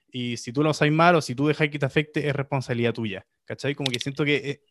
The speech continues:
no se puede llegar a ese extremo, siendo que, como te digo, creo muchísimo en la responsabilidad individual y que, que tú tenés que hacer cargo de, de tu vida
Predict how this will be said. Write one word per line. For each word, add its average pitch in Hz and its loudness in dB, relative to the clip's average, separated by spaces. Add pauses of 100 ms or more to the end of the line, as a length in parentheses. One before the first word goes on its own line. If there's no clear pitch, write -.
no 131 -4
se 143 -2
puede 156 2
llegar 156 4
a 160 4
ese 147 -6
extremo, 131 2
siendo 135 -2
que, 127 -2 (640)
como 113 -4
te 123 4
digo, 139 4 (400)
creo 131 2
muchísimo 123 -4
en 147 -2
la 143 -2
responsabilidad 120 -4
individual 131 2
y 110 -10
que, - -20
que 113 -8 (120)
tú 139 -2
tenés 139 0
que 135 -4
hacer 127 -2
cargo 135 2
de, 123 -2
de 110 -4
tu 120 -4
vida 135 0